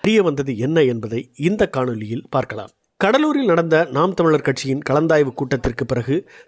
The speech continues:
செய்தியாளர்களை சந்தித்த அக்கட்சியின் ஒருங்கிணைப்பாளர் சீமான் பெரியாரை மேற்கோள் காட்டி பேசிய விஷயங்கள் பெரும் சர்ச்சையை ஏற்படுத்தியுள்ளன. பெரியாரின் பெண்ணிய உரிமை கருத்து குறித்து பேசிய சீமான் பெரியார் சொன்னதாக சொல்லி ஒரு கருத்தை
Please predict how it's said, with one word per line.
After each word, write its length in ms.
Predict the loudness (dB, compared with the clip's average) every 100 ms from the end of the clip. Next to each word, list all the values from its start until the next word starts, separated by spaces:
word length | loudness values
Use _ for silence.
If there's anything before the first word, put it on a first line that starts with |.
| 0
செய்தியாளர்களை 520 | 2 2 2 0 2
சந்தித்த 580 | 0 0 -4 -2 0 0 -2
அக்கட்சியின் 640 | -2 0 -2 -2 -2 -2
ஒருங்கிணைப்பாளர் 680 | -2 0 2 2 2 0 -2 -2
சீமான் 360 | 0 0 -2 -6 _ 0
பெரியாரை 440 | 2 2 2 2
மேற்கோள் 400 | 2 0 2 -2
காட்டி 280 | 0 -2 -2
பேசிய 460 | -2 -2 0 -2 -2
விஷயங்கள் 560 | -2 0 0 0 -6 -6 _
பெரும் 280 | -2 0 0
சர்ச்சையை 540 | -4 -6 -4 -4 -4 -2
ஏற்படுத்தியுள்ளன. 720 | -2 -2 -4 -6 -10 -10 -12 -14 -20 _ _ _
பெரியாரின் 600 | 2 4 2 2 -2 -2
பெண்ணிய 380 | 0 2 4 4
உரிமை 300 | 4 2 2
கருத்து 340 | 2 2 -2
குறித்து 340 | -2 -2 -2
பேசிய 340 | 0 0 2 -2
சீமான் 420 | 0 0 0 -2 -8 -20 _
பெரியார் 380 | 0 2 2 -2
சொன்னதாக 480 | -2 0 2 2 0
சொல்லி 440 | 0 -2 -2 -4 -2
ஒரு 220 | 0 2
கருத்தை 440 | 0 -2 0 -4